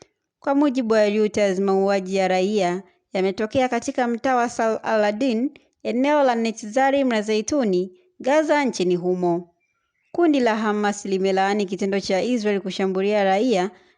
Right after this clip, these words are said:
na watumishi wa shirika la kutoa misaada ya kibinadamu la Kipalestina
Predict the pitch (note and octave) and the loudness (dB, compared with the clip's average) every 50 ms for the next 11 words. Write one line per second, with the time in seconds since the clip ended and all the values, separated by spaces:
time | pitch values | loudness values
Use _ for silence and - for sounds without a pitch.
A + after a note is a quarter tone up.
0 | _ - F#3+ F3+ F#3 G3 G#3 G3+ - A#3 B3 C4 C#4+ - - C4 B3 A#3+ - B3 | _ -6 -4 0 0 0 0 0 -2 -2 0 0 0 0 0 0 0 0 0 -2
1 | A#3 B3+ B3+ C#4+ B3 A3+ A3+ A3 A3 G#3+ - B3+ A#3+ A#3 A3+ A3+ - A3+ A3 A3+ | -2 -2 0 0 0 0 -2 -2 -4 -4 -2 -2 0 0 -2 -4 -2 -2 0 0
2 | A#3+ A#3+ A#3+ A3 A3 - G#3+ G#3 G#3 A3 A3 A3+ A#3 A#3+ A#3 A3+ G#3+ G3+ G3+ - | 2 2 0 0 0 -2 -4 -2 -2 -2 0 -2 0 0 -2 -2 -2 -2 -4 -4
3 | - - G3+ G3 G3 G3+ - - C4+ C4 G#3+ F#3 F3+ F#3+ | -6 -4 -4 -2 -2 -4 -4 -2 -2 0 0 0 -2 -2